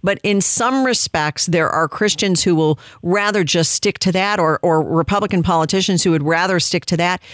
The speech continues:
because it's politically popular. This, to this day, is not overwhelmingly politically popular unless you're talking about ending drag queen story hours or some of the more extreme things. But I'm telling you what, Peter, if they get the Equality Act passed,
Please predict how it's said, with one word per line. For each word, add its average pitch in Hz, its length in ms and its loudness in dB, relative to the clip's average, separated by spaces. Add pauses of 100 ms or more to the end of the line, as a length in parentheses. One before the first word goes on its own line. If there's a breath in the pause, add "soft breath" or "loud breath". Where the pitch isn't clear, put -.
(160 loud breath)
because 214 260 0
it's 208 120 -2
politically 208 460 0
popular. 208 600 -2 (260 loud breath)
This, 247 640 0
to - 140 -2
this 214 200 0
day, 220 500 0
is 180 180 0
not 208 240 -2
overwhelmingly 180 920 0
politically 170 460 0
popular 190 520 0
unless 170 380 0
you're 180 80 0
talking 170 380 -2
about 147 240 -2
ending 175 280 0
drag 160 300 0
queen 156 260 0
story 202 440 0
hours 147 340 0 (300 loud breath)
or 185 100 0
some 185 240 0
of 170 120 0
the 175 80 0
more 156 220 2
extreme 233 560 0
things. 147 460 0 (300 loud breath)
But 190 100 0
I'm 208 120 2
telling 285 340 0
you 208 100 2
what, 220 240 0
Peter, 185 300 0
if 180 160 0
they 240 180 0
get 427 200 0
the 302 100 2
Equality 190 600 0
Act 143 260 -2
passed, 143 460 0